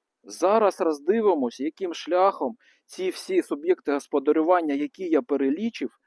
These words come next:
намагаються знизити цінність нашої праці, тобто кінцеву ціну нашої продукції. Це відбувається через засоби масової інформації. Перше, ми бачимо сюжети на телебаченні. По-друге, ми бачимо, бджола прилетіла,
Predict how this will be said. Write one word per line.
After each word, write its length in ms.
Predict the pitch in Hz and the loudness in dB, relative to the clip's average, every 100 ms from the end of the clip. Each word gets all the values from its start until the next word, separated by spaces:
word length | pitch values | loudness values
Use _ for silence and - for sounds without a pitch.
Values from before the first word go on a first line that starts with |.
| - | -4
намагаються 800 | 135 151 156 180 196 185 - 151 | 0 2 2 4 4 4 2 -2
знизити 480 | 165 208 208 180 - | 0 -2 -2 -4 -8
цінність 500 | - 196 190 151 - | -8 -8 -4 -6 -4
нашої 320 | 156 147 143 | -6 -2 -4
праці, 400 | 139 175 214 - | -2 0 -2 0
тобто 300 | - 165 170 | 0 2 2
кінцеву 640 | 160 175 165 208 214 175 147 | 2 2 2 6 8 8 4
ціну 420 | - 156 190 220 | 4 2 4 4
нашої 480 | 170 180 - 175 165 | 4 -2 -2 0 0
продукції. 720 | 160 156 156 160 113 - 104 | 0 -2 0 0 -2 -10 -8
Це 200 | 175 220 | 0 2
відбувається 760 | 196 165 139 143 175 190 - 165 | 4 2 2 4 4 2 -2 -6
через 360 | - 135 127 | 0 0 0
засоби 480 | 131 170 - 165 147 | 2 2 0 -2 0
масової 520 | 139 156 - 139 139 | 0 0 -2 -2 0
інформації. 640 | 135 - 131 143 127 - - | -2 -2 -2 0 -2 -2 -2
Перше, 280 | 226 220 202 | 0 2 0
ми 140 | 185 | 0
бачимо 340 | 175 202 226 180 | 4 4 2 -4
сюжети 460 | - 160 190 190 | -4 -2 0 0
на 140 | 185 180 | -4 0
телебаченні. 800 | 180 170 147 139 135 - 110 107 | 4 4 6 6 6 2 -8 -4
По-друге, 500 | 135 135 220 190 185 | 0 4 4 4 2
ми 120 | 190 | 2
бачимо, 380 | 175 202 196 170 | 2 2 0 -12
бджола 300 | 127 151 127 | -8 -4 -4
прилетіла, 480 | 117 117 107 - | -4 -6 -10 -14